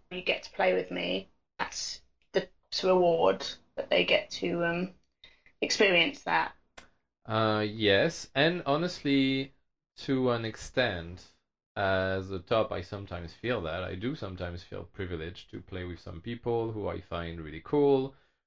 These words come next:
Speaker 2: or really attractive or who bring really interesting skills to the table. Uh, but I also kind of like it when I am being considered as a human being and asked about what I <laughs> like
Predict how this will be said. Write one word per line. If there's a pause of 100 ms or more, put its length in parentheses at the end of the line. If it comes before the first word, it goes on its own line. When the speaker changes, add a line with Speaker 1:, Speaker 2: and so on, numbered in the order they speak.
Speaker 2:
or
really
attractive (180)
or
who
bring
really
interesting
skills (580)
to
the
table. (560)
Uh,
but
I
also
kind
of
like
it
when
I
am
being
considered
as
a
human
being
and
asked
about
what
I
<laughs>
like